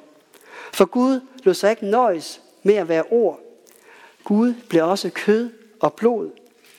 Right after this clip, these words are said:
Gud blev menneske, der kom så tæt på, at vi aldrig blev efterladt alene, uanset tidens tegn og uanset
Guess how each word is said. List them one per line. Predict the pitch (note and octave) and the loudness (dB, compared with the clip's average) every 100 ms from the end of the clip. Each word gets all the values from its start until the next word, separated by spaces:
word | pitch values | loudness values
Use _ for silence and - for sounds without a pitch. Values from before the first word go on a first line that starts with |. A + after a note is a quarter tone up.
| _ - - | _ -20 -2
Gud | A3 A#3+ C4+ | 2 2 2
blev | G#3+ G3 | 0 2
menneske, | G3+ G#3+ C4+ C4+ - D#3 - - - | 2 0 -6 -12 -10 -12 -14 -20 -2
der | F3+ | 0
kom | - C4+ | 2 0
så | G#3 A#3+ | -2 -8
tæt | A#3 B3 B3 | -2 -2 0
på, | - A#3+ G#3 | 0 -2 -2
at | E3+ | -8
vi | F#3 F#3+ | -6 0
aldrig | F3 A3 B3 - - - | 2 2 0 -8 -10 -4
blev | F#3 | 0
efterladt | G3 G#3+ F3+ E3+ E3+ - | 0 0 -2 -2 -2 -2
alene, | E3 F3 G3 A3 F3 - _ - - - - | 2 2 0 -2 -8 -14 _ -20 -20 -20 -2
uanset | B3+ B3+ A#3 G3 A#3+ A3 - | 2 2 2 -2 -2 -2 -2
tidens | - B3 F3+ D3+ | -2 0 0 -4
tegn | - - G#3+ D3+ C3+ - _ _ _ - | -2 0 0 -2 -10 -20 _ _ _ 0
og | D#3+ | 0
uanset | G#3+ G#3 F3+ - G#3+ D#3 | 2 0 -2 -2 -2 -2